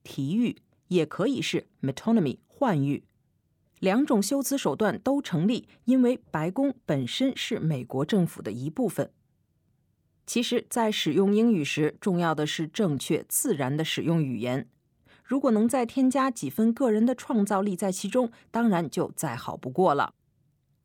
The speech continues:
在平时的英语学习中，我们可以注意观察使用了这两种修辞手法的语境，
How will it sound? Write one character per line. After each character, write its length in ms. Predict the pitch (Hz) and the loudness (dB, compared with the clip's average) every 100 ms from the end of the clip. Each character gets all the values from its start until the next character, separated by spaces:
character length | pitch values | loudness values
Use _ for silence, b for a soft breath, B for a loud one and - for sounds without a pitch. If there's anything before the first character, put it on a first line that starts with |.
| - | -6
在 280 | 214 202 | 0 0
平 200 | 190 185 | 0 0
时 140 | 220 208 | 0 0
的 120 | 214 | -2
英 220 | 190 233 | 2 2
语 200 | 202 151 | 2 0
学 200 | 139 156 | -2 -4
习 160 | 170 190 | -2 -2
中， 220 | 226 226 B B | 0 0 B B
我 80 | - | 0
们 100 | 214 | 2
可 140 | 226 294 | 2 0
以 140 | 254 | -2
注 180 | 220 254 | -2 -2
意 80 | 233 | -2
观 260 | 254 269 | 0 0
察 240 | 269 156 175 | 0 -2 -2
使 340 | - - 135 | -2 -2 -2
用 220 | 214 254 | 0 2
了 200 | 190 160 | 2 0
这 160 | - 185 | -2 -2
两 200 | 165 175 | 0 0
种 200 | 202 147 | 0 -2
修 240 | - 185 | -4 -4
辞 220 | 180 - 147 | -4 -4 -4
手 200 | 143 175 | -2 -2
法 160 | 131 | -4
的 120 | 143 | -4
语 160 | 185 120 | -4 -4
境， 240 | - 196 | -2 -2